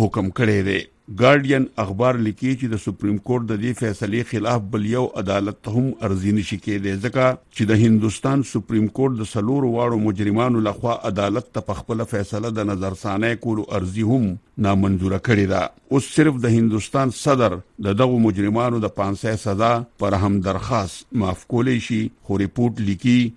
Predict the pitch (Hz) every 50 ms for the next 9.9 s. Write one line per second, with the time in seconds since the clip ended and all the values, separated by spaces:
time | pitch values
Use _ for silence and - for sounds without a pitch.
0 | _ _ - 110 98 101 95 95 117 110 104 110 123 117 98 - - _ 98 90
1 | 90 85 - 117 107 101 98 98 101 104 90 - - - 107 95 - - - _
2 | _ _ _ - 92 98 131 151 160 156 156 147 160 151 143 147 117 107 107 135
3 | 151 156 147 135 131 - - 151 147 135 147 127 127 113 117 120 110 104 107 101
4 | - - - 131 135 131 120 113 117 139 131 127 117 110 104 - - - 113 107
5 | 107 107 101 98 104 107 107 107 101 - 156 151 147 143 113 101 107 123 127 123
6 | 117 113 - - 120 107 - - 135 135 143 143 143 135 127 110 - 110 107 107
7 | 123 127 120 107 98 120 127 123 - 117 104 104 107 95 92 110 117 123 127 113
8 | 95 117 117 113 101 104 98 98 95 92 87 87 113 120 131 120 110 - - 101
9 | 98 101 104 107 101 101 95 92 92 90 - - 113 120 127 123 123 120